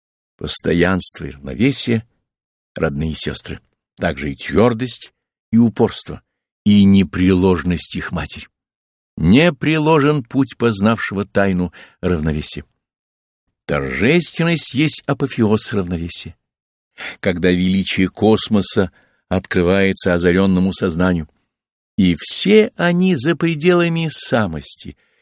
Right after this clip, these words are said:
и маленького мирка личных пережитков. Величие спокойствия достигается при установлении равновесия. И мир будет бесноваться, и люди будут приходить в неистовство от спокойствия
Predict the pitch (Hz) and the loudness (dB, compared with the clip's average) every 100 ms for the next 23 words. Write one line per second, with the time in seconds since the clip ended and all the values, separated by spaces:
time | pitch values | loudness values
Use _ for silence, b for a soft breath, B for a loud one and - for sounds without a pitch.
0 | _ 95 85 85 120 156 170 170 170 175 | _ 0 2 4 4 2 0 -4 -2 0
1 | 175 151 175 170 180 - - 151 156 131 | 0 0 0 0 -2 -6 -8 -6 -4 -4
2 | 117 - 101 - _ _ _ _ _ _ | -4 -6 -12 -14 _ _ _ _ _ _
3 | _ _ _ _ _ - 69 76 78 78 | _ _ _ _ _ -10 -4 -2 0 -2
4 | - 73 69 - 71 - 113 151 - - | -4 -6 -6 -6 -8 -2 0 2 -2 -4
5 | 107 87 87 - - 82 80 - 80 B | -2 -2 -4 -6 -2 -2 -2 -6 -8 B
6 | B B 85 73 - 80 73 80 85 82 | B B -4 -4 -4 -4 -2 -2 0 -2
7 | 80 76 78 78 - - - _ _ _ | -2 -4 -4 -4 -6 -6 -12 _ _ _
8 | _ _ _ _ - 120 120 123 143 143 | _ _ _ _ 6 8 8 6 4 2
9 | 123 131 123 117 110 110 110 101 101 - | 4 2 2 0 0 -2 0 0 0 -4
10 | - _ _ _ _ _ _ _ b b | -12 _ _ _ _ _ _ _ b b
11 | 113 123 135 147 139 139 143 139 - 135 | 4 6 6 6 4 2 2 0 2 0
12 | 131 139 139 139 98 87 113 147 165 - | 2 2 0 -4 -4 4 4 4 2 0
13 | - 143 - 139 139 - - 131 - 143 | -2 -4 -4 0 0 0 -2 -2 2 2
14 | - 131 131 | 2 2 2